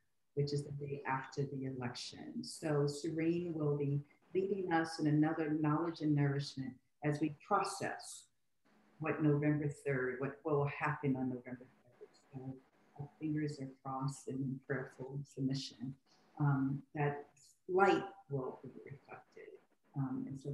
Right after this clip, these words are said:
perhaps we can come together and be in joyous celebration. But whatever the case is, um, we know that there will be a word from Serene, from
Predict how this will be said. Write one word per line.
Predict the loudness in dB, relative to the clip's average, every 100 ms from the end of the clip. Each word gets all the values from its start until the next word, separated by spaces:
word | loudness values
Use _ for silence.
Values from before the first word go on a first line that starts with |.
| -4
perhaps | -2 -2 -2
we | -2
can | -2
come | -4 -4
together | -4 -6 -6 -8 -12
and | -14 -16
be | -14
in | -16 -16
joyous | -12 -12 -12 -20
celebration. | -20 -20 -16 -16 -16 -20 -20 -20 _ _ -4
But | 2
whatever | 8 10 12 12
the | 10
case | 4 -2 -6 -8
is, | -8 -8 -10 -12 -16 _ -2
um, | 2 2 4
we | 4
know | 4 4
that | 2 2
there | 2 4
will | 4 4
be | 4 2
a |
word | 2 2 4 4 2 0 -10 _
from | 0 0
Serene, | 0 0 2 4 4 4 0
from | -6